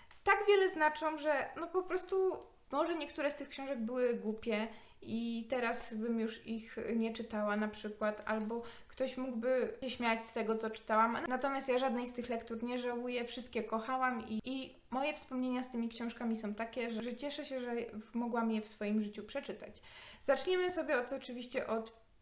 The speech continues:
Pretty Little Liars, które odkryłam totalnie przez przypadek,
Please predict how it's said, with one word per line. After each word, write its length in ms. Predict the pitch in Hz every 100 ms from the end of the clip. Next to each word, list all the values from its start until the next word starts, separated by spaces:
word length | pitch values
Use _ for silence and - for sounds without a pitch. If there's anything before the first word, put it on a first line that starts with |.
| -
Pretty 260 | - 269 269
Little 320 | 240 233 240
Liars, 420 | 226 214 214 214
które 480 | - - - 226 208
odkryłam 420 | 214 - 262 247
totalnie 440 | 254 254 294 302 302
przez 220 | 285 277
przypadek, 640 | - 247 240 214 233 -